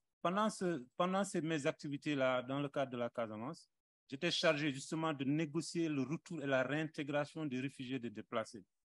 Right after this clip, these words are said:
Donc, je discutais avec tous les chefs rebelles, César, Salif, tout le monde.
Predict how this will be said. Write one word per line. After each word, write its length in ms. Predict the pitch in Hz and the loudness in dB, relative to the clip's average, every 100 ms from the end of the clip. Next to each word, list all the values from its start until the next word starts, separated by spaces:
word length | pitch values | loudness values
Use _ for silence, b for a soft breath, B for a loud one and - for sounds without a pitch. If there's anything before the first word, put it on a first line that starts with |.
| _ _ _ | _ _ _
Donc, 180 | 113 131 | -4 -2
je 80 | 135 | -2
discutais 360 | 135 147 160 151 | -4 -8 2 2
avec 240 | 127 - | 2 -2
tous 100 | 175 | -4
les 120 | 165 | -2
chefs 200 | 143 139 | 0 -2
rebelles, 340 | 123 120 120 120 | -2 -2 -2 -4
César, 600 | - 131 117 123 123 123 | -4 -2 2 4 4 0
Salif, 360 | - 123 120 - | 0 0 0 -6
tout 80 | - | -4
le 80 | 151 | 0
monde. 200 | 131 | 0